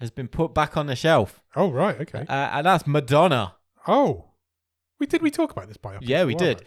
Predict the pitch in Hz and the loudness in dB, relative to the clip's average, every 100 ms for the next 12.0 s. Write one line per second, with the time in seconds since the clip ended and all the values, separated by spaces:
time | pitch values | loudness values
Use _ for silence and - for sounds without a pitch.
0 | - 139 147 165 175 147 - 113 - 85 | -16 -4 2 4 4 4 0 -8 -8 -10
1 | 90 139 160 147 95 - 120 120 110 120 | -6 -6 -2 -4 -4 -6 -6 -4 -4 0
2 | 143 139 127 123 139 127 120 127 123 147 | 2 2 0 0 -2 -2 0 0 2 0
3 | - - 95 143 135 - 131 131 131 127 | -2 -6 -2 0 -2 -4 -4 -2 -4 -6
4 | 117 101 98 95 _ _ - _ _ 147 | -8 -14 -14 -18 _ _ -20 _ _ 0
5 | 160 123 - _ _ _ _ _ _ _ | 0 -2 -12 _ _ _ _ _ _ _
6 | _ _ _ _ _ _ _ _ - 175 | _ _ _ _ _ _ _ _ -4 4
7 | 214 175 147 131 127 123 - _ _ _ | 4 6 2 2 2 0 -4 _ _ _
8 | _ _ 165 190 156 127 123 117 110 - | _ _ 0 2 2 0 2 2 0 -8
9 | 143 120 117 - 180 175 127 - 131 147 | 0 4 4 4 4 4 0 -16 -10 -8
10 | 131 - 113 165 156 160 151 151 143 143 | -8 -8 -2 4 4 2 -2 2 2 2
11 | 170 170 160 131 147 139 123 - 101 | 0 0 -2 -4 -2 0 -2 -6 -12